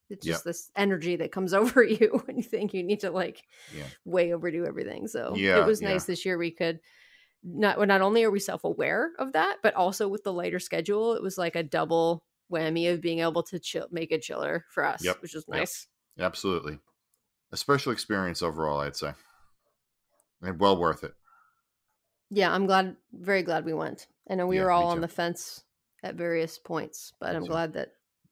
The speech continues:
Speaker 1: those
Speaker 2: Yeah.
Speaker 1: of us who were able to go did.
Speaker 2: Yeah. And we,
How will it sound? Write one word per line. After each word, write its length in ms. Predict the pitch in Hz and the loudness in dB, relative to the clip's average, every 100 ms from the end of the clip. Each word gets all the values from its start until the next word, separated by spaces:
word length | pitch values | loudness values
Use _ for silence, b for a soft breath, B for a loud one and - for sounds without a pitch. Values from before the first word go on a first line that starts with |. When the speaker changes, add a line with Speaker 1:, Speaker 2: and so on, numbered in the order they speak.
| _ _ _ _ - | _ _ _ _ -6
Speaker 1:
those 180 | 175 | -6
Speaker 2:
Yeah. 40 | 175 | -6
Speaker 1:
of 40 | |
us 80 | 165 | -6
who 80 | 175 | -2
were 80 | 170 | 0
able 220 | 165 165 | 0 -2
to 100 | 175 | -4
go 320 | 165 160 175 - | -2 -2 -4 -4
did. 240 | 247 190 151 | -4 -4 -6
Speaker 2:
Yeah. 200 | 78 76 - _ _ _ _ | -12 -12 -16 _ _ _ _
And 140 | 98 | -6
we, 120 | 95 | -2